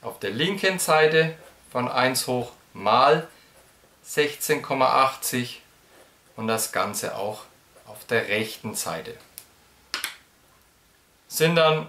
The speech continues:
ungefähr vier Prozent, drei Komma neun neun neun und so weiter.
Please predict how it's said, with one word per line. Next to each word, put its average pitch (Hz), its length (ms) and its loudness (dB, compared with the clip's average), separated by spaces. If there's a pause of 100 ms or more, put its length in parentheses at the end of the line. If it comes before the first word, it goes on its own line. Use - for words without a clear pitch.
(120)
ungefähr 127 800 0 (220)
vier 120 240 -2
Prozent, 156 640 0
drei 113 260 2
Komma 113 380 0
neun 131 360 2
neun 135 200 2
neun 127 240 4
und 120 100 0
so 113 200 0
weiter. 113 480 2